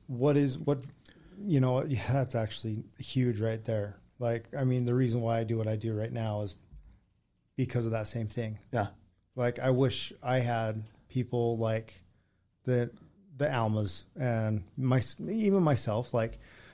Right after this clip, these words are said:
Speaker 1: you know, I'm, I'm learning and growing, but
Speaker 2: Yep.
Speaker 1: like, if I had that, wh-, how much further could I have gotten?
Speaker 2: Oh, totally.
Speaker 1: How much quicker could I have gotten out of the depression
Speaker 2: Oh, yeah.
Speaker 1: and everything? And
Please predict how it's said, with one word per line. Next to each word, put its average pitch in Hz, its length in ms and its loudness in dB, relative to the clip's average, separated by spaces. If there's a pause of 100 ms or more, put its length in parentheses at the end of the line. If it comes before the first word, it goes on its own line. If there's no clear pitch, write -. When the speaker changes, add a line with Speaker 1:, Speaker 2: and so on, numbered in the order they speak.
(140)
Speaker 1:
you 151 180 0
know, 127 160 4
I'm, 143 180 2
I'm 139 240 4
learning 127 300 4
and 123 100 2
growing, 123 360 4
but 123 160 4
Speaker 2:
Yep. 113 100 2
Speaker 1:
like, 131 260 2
if - 180 -4
I 151 100 4
had 131 320 4
that, 127 280 0 (100)
wh-, 127 460 -4
how 120 200 0
much 147 180 2
further 120 320 0
could 113 180 -4
I 107 80 0
have 104 120 -2
gotten? 104 460 -4
Speaker 2:
Oh, 113 140 2
totally. 107 320 -2
Speaker 1:
How 135 160 4
much 135 320 -2
quicker 123 560 -2 (520)
could 131 120 0
I 127 40 4
have 113 100 2
gotten 123 200 0
out 113 140 0
of 110 80 0
the 110 80 0
depression 107 600 -4 (280)
Speaker 2:
Oh, - 140 0
yeah. 131 160 -4
Speaker 1:
and 131 240 4
everything? 123 440 2
And 139 220 2